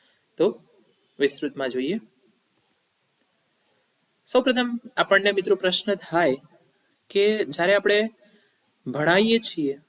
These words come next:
અથવા તો વર્ગખંડમાં જઈએ છીએ, કોઈ નવી વિષય વસ્તુ વિશે આપણે ભણાવીએ છીએ, તો પહેલા નિયમ કે પહેલા ઉદાહરણ? આ એક વાસ્તવિક પ્રશ્ન છે કે પહેલા શું કરવું જોઈએ,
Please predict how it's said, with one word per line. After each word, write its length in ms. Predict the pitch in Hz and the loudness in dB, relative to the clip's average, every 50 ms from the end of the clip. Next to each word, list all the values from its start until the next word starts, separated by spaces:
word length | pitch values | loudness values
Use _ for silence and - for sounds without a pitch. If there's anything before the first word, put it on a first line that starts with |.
| _ - | _ -8
અથવા 220 | - - - 180 | -8 -2 -2 0
તો 80 | 185 185 | 0 2
વર્ગખંડમાં 520 | 170 170 180 - - 208 196 202 208 208 | 2 0 0 0 -4 -2 -2 2 2 0
જઈએ 300 | 196 208 208 202 196 165 | 2 0 -2 0 -2 -2
છીએ, 280 | - - - 147 147 - _ _ _ _ _ _ _ _ _ _ _ | -2 -4 -6 -6 -12 -14 _ _ _ _ _ _ _ _ _ _ _
કોઈ 160 | - 196 202 190 | 0 2 2 4
નવી 300 | 185 175 170 214 214 196 | 2 2 2 0 -2 -2
વિષય 260 | 196 190 - - 196 | -2 -2 0 2 2
વસ્તુ 260 | 190 185 - - 180 | 2 0 0 0 0
વિશે 200 | 175 170 - 170 | 0 0 0 -2
આપણે 320 | 151 147 - 151 156 160 - - - 143 | -2 0 0 -2 -2 -4 -6 -12 -16 -10
ભણાવીએ 420 | 139 147 143 139 139 135 131 131 | -8 -8 -8 -6 -6 -4 -4 -4
છીએ, 260 | 131 - 208 226 247 - _ _ _ _ _ _ _ _ _ - | -4 -4 -6 -6 -8 -8 _ _ _ _ _ _ _ _ _ -6
તો 60 | 254 240 | -6 -2
પહેલા 380 | - 214 202 202 214 220 220 | 2 4 4 6 6 4 2
નિયમ 520 | 208 208 202 202 208 220 247 254 254 240 - _ - _ _ _ _ - | 2 -2 -4 -2 2 2 2 2 2 -2 -8 _ -20 _ _ _ _ -6
કે 60 | 202 | -6
પહેલા 460 | 185 185 170 156 151 147 156 175 190 - _ _ _ _ _ - | -2 0 0 0 0 -2 -4 -4 -6 -12 _ _ _ _ _ -10
ઉદાહરણ? 420 | 160 131 131 110 120 120 _ _ _ _ _ _ _ _ _ _ _ _ _ _ _ _ _ - | -8 -8 -8 -10 -10 -14 _ _ _ _ _ _ _ _ _ _ _ _ _ _ _ _ _ -6
આ 120 | - 139 | -4 -4
એક 160 | 143 - - - - _ _ _ _ _ _ - | -4 -4 -8 -16 -18 _ _ _ _ _ _ -6
વાસ્તવિક 500 | 151 175 180 - - 220 214 220 - - | -2 -2 -2 0 4 2 2 2 2 -4
પ્રશ્ન 300 | 170 160 - - 170 156 | -4 -2 -2 -4 -6 -8
છે 120 | - - | -8 -6
કે 100 | - - | -6 -4
પહેલા 280 | 196 202 196 214 240 247 | 0 2 2 2 2 -2
શું 220 | - - 339 240 | 0 -2 -2 0
કરવું 240 | 175 135 117 120 117 | 0 -2 -2 -4 -6
જોઈએ, 180 | 117 - - | -8 -12 -12